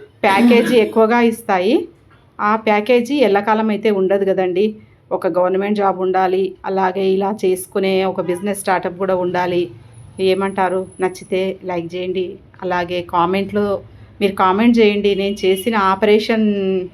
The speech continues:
ఆపరేషన్ సింధూర్ అనే ఒకటి, మ్, నా సొంతంగా మాట్లాడిన మాటలు కరెక్టేనా?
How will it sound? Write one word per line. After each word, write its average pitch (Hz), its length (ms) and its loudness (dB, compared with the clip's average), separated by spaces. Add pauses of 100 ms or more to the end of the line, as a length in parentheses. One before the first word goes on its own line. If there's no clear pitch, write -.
(120)
ఆపరేషన్ 208 480 -2
సింధూర్ 208 420 2
అనే 202 220 0
ఒకటి, 190 420 -2 (500)
మ్, 196 520 0
నా 214 200 4
సొంతంగా 220 480 0
మాట్లాడిన 202 560 0
మాటలు 196 380 -2
కరెక్టేనా? 190 720 -4